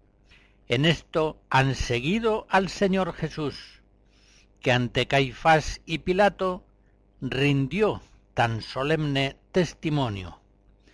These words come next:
Palabras de San Pablo en Primera Timoteo seis, confirmando la verdad de su mensaje con el don de la vida.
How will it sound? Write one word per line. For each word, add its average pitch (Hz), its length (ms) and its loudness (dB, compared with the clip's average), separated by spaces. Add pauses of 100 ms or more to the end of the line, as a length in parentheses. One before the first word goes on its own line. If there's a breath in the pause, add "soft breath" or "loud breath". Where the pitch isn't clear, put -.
(260 soft breath)
Palabras 117 440 0
de 117 120 -6
San 131 220 -4
Pablo 139 520 0
en 120 180 -4
Primera 117 400 -6
Timoteo 113 520 -10
seis, - 580 -6 (580 soft breath)
confirmando 147 1120 0 (100)
la 113 200 -2
verdad 117 440 2
de 127 100 0
su - 160 -8
mensaje 156 720 -2 (460 soft breath)
con 123 220 -4
el 110 240 -6
don 139 360 -2 (100)
de 131 140 -2
la 120 120 0
vida. 104 420 -8